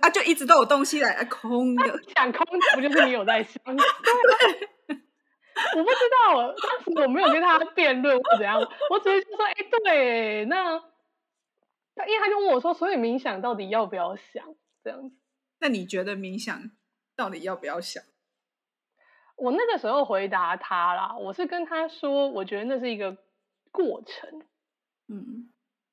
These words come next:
Speaker 2: 就是说，我觉得，因为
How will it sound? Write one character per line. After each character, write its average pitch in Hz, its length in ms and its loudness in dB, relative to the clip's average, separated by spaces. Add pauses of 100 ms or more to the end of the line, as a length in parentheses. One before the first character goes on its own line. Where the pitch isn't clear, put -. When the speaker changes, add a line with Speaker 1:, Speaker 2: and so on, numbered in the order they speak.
(180)
Speaker 2:
就 330 140 -2
是 339 100 0
说， 285 400 -2
我 208 180 -4
觉 196 180 -6
得， 214 340 -4 (360)
因 330 120 -4
为 359 320 -2